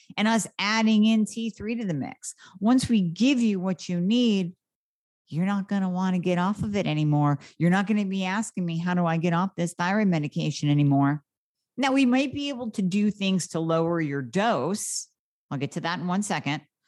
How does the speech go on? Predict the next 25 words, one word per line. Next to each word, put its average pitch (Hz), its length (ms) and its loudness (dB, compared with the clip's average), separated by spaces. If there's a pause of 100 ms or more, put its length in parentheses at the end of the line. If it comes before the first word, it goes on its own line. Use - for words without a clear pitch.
(580)
We're 139 100 -10
still 151 280 -6
on 156 200 2
the 156 240 2
wanting 147 440 0
to 170 100 0
get 165 220 2
off 165 260 0
thing. 135 400 -4 (540)
Why 196 340 -2
would 240 240 -4
you 202 140 -6
want 180 320 -4
to 160 100 -8
come 165 420 -4 (140)
off 185 340 0
of 170 160 -6
something 127 800 -4 (600)
that 180 140 2
actually 196 840 -2 (240)
pushed - 400 -4
you 208 160 2
into 214 340 2
optimization 185 1120 -2
land? 139 500 2